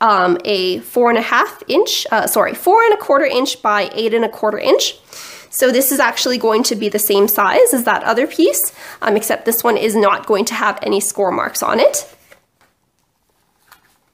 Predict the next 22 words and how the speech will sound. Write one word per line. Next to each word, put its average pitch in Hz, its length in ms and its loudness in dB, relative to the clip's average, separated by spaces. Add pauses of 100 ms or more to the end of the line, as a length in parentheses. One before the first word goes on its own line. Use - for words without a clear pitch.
(720)
Um, 208 360 2
and 262 380 2
we're 262 140 2
going 262 320 2
to 302 100 0
cut - 640 -4 (640)
a 240 80 2
band 226 460 0
here 320 520 0 (280)
that 226 420 -2
is 202 400 -2
five 247 360 0
and 294 100 4
a - 60 2
half 214 320 -2
inches 392 540 0
by 208 300 2
one 214 320 0
and 226 100 2
a 214 40 0
half - 320 -6
inches. 339 420 0